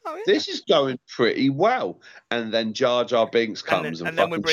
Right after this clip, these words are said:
Speaker 1: bringing,
Speaker 2: shits
Speaker 1: and then we're
Speaker 2: everywhere.
Speaker 1: bringing the midichlorians. And you just
Speaker 2: Midichlorians.
Speaker 1: <laughs> and you just gotta resent that. So
Speaker 2: Yeah.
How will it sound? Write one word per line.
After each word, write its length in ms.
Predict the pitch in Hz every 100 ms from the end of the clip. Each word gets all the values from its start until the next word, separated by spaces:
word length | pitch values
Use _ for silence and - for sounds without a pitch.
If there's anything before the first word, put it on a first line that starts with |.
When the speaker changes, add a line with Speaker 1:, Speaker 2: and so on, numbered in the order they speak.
| 170
Speaker 1:
bringing, 200 | 160 -
Speaker 2:
shits 100 | -
Speaker 1:
and 180 | 196 165
then 120 | 165 165
we're 60 |
Speaker 2:
everywhere. 100 | 160
Speaker 1:
bringing 280 | 160 160 151
the 60 | 151
midichlorians. 1120 | 143 143 - 151 143 139 127 127 123 - - - _ _
And 100 | 208
you 80 | 240
just 180 | 143 -
Speaker 2:
Midichlorians. 1000 | 123 - 131 127 117 - 104 - - - _
Speaker 1:
<laughs> 160 | - 165
and 100 | 202
you 60 | 208
just 200 | 220 139
gotta 220 | 185 151
resent 320 | 143 139 143 147
that. 200 | 143 131 - _ _ _ _ - - - - - -
So 120 | 185
Speaker 2:
Yeah. 320 | 196 196